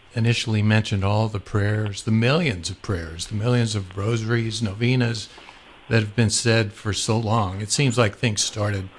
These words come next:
around the beginning of the election season. Um, and we know that Jesus wants us to keep on praying from the heart, not only more,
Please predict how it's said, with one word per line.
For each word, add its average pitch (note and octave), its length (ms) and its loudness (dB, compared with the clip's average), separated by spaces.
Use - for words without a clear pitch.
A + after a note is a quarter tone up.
around D3+ 240 6
the C3+ 60 4
beginning A#2 560 2
of A2+ 100 -8
the G#2 120 -2
election G#2+ 460 -2
season. G#2 540 -6
Um, A2+ 460 2
and D3 140 -2
we G3+ 140 6
know D#3 160 4
that C#3+ 140 4
Jesus A2 680 -2
wants B2 300 2
us A#2+ 160 0
to A#2+ 80 -4
keep B2+ 280 -4
on A2+ 200 2
praying B2 320 2
from A#2 180 -2
the G#2+ 80 -2
heart, A#2 320 0
not C3+ 160 2
only A#2 380 0
more, A#2+ 600 0